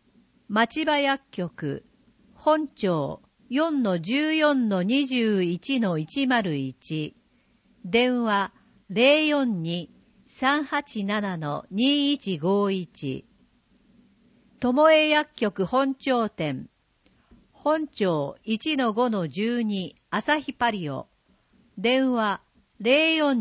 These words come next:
二三八七の七九一一。柴崎薬局、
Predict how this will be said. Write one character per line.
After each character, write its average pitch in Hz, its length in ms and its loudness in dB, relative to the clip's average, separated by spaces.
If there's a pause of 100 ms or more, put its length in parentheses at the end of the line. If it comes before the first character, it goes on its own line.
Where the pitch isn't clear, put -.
(140)
二 185 240 -4 (360)
三 294 260 0
八 302 440 -6
七 208 320 -2
の 147 320 -4
七 247 380 0
九 247 340 -2
一 202 460 -4
一。 139 420 -10 (1300)
柴 277 420 0
崎 285 300 0
薬 262 200 0 (100)
局、 156 520 -8